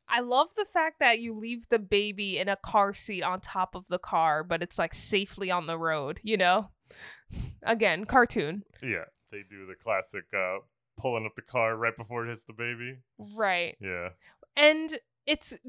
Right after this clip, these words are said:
Speaker 1: the, they quickly fall in love with the baby.
Speaker 2: Yeah, big time.
Speaker 1: So,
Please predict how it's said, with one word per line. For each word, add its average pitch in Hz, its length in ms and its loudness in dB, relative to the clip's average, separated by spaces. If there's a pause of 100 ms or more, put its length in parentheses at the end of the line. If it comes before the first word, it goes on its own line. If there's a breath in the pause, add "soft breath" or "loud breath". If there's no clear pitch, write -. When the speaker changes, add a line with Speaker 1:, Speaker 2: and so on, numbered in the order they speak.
(160)
Speaker 1:
the, 208 300 2
they 233 240 -2
quickly 370 500 0
fall 277 300 8
in 247 120 4
love 240 220 4
with 214 120 -2
the 185 60 -2
baby. 196 540 -2 (100)
Speaker 2:
Yeah, 123 220 0 (480)
big 104 180 -6
time. 92 220 -6 (160)
Speaker 1:
So, 294 300 8